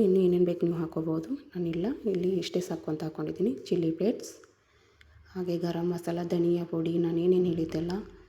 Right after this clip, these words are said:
ಅಚ್ಚ ಖಾರದ ಪುಡಿ, ಹಸಿಮೆಣಸಿನ್ಕಾಯಿ ಪೇಸ್ಟು, ಇದನ್ನೆಲ್ಲ ಹಾಕ್ಕೋತಾ ಇದ್ದೀನಿ. So ಇದೇನು ಬೇಡಪ್ಪ ನಮಗೆ ಅಂದರೆ ನೀವು ಹಸಿಮೆಣಸಿನ್ಕಾಯಿ ಪೇಸ್ಟು, ಅಚ್ಚ ಖಾರದ ಪುಡಿ, ಮ್ಯಾಗಿ ಮಸಾಲ ಕೂಡ ಹಾಕ್ಕೋಬೋದು. ಇದೆಲ್ಲ ಗರಂ ಮಸಾಲ, ಚಾಟ್ ಮಸಾಲ ಏನು ಬೇಡ ಅಂತಂದರೆ ನೀವು ಮ್ಯಾಗಿ ಮಸಾಲ ಹಾಕ್ಕೊಂಡು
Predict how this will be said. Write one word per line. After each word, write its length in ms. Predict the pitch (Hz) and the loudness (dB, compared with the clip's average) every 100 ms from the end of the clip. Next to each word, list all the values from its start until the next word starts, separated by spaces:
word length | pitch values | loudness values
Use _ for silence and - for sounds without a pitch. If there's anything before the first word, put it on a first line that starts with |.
| - _ 180 | -20 _ -6
ಅಚ್ಚ 180 | 175 - | -6 -6
ಖಾರದ 260 | 180 165 160 | -6 -6 -6
ಪುಡಿ, 180 | - 170 170 | -4 -4 -4
ಹಸಿಮೆಣಸಿನ್ಕಾಯಿ 680 | - 180 170 170 160 160 160 | 0 2 2 -2 -2 -4 -2
ಪೇಸ್ಟು, 360 | 160 160 - 190 - - _ _ 185 | -2 -2 -4 -6 -6 -20 _ _ 0
ಇದನ್ನೆಲ್ಲ 340 | 180 165 170 185 | 0 0 0 -2
ಹಾಕ್ಕೋತಾ 340 | 170 165 160 156 | -2 -2 -2 -2
ಇದ್ದೀನಿ. 240 | 160 185 269 - - - - | 0 0 0 -6 -18 -20 -4
So 60 | - 196 | 2 4
ಇದೇನು 280 | 180 185 208 208 | 6 6 6 4
ಬೇಡಪ್ಪ 300 | 180 175 180 180 | 4 2 0 -2
ನಮಗೆ 280 | 180 170 170 170 | -2 -2 -2 0
ಅಂದರೆ 220 | 175 247 302 - - _ - | 2 0 -2 -10 -20 _ -2
ನೀವು 160 | 185 180 180 | 4 4 4
ಹಸಿಮೆಣಸಿನ್ಕಾಯಿ 600 | - 190 180 185 180 170 | 2 2 4 2 0 -2
ಪೇಸ್ಟು, 300 | 170 170 - 175 | -2 -2 -2 -4
ಅಚ್ಚ 120 | 175 - | -4 -2
ಖಾರದ 260 | 180 165 - | -2 -2 -2
ಪುಡಿ, 160 | 180 226 190 | 0 2 4
ಮ್ಯಾಗಿ 240 | 190 190 220 | 6 8 6
ಮಸಾಲ 240 | 208 190 185 185 | 6 2 0 0
ಕೂಡ 120 | 190 208 | 2 2
ಹಾಕ್ಕೋಬೋದು. 420 | - 175 170 170 165 | 0 0 2 2 4
ಇದೆಲ್ಲ 220 | 170 175 180 | 4 2 2
ಗರಂ 200 | 175 180 | 4 2
ಮಸಾಲ, 280 | 170 165 165 170 165 | 2 -2 -2 -4 -2
ಚಾಟ್ 200 | 170 170 180 | -2 2 2
ಮಸಾಲ 240 | 175 170 170 170 | 2 -2 0 4
ಏನು 140 | 180 180 | 4 6
ಬೇಡ 140 | 170 175 180 | 2 0 -2
ಅಂತಂದರೆ 380 | 175 160 165 247 - - - - - _ | -2 0 0 0 -4 -14 -20 -20 -20 _
ನೀವು 160 | 185 185 | 4 4
ಮ್ಯಾಗಿ 220 | 175 170 185 | 2 2 2
ಮಸಾಲ 220 | 180 175 170 | 2 -2 -4
ಹಾಕ್ಕೊಂಡು 380 | 160 - 175 220 | -4 -2 2 4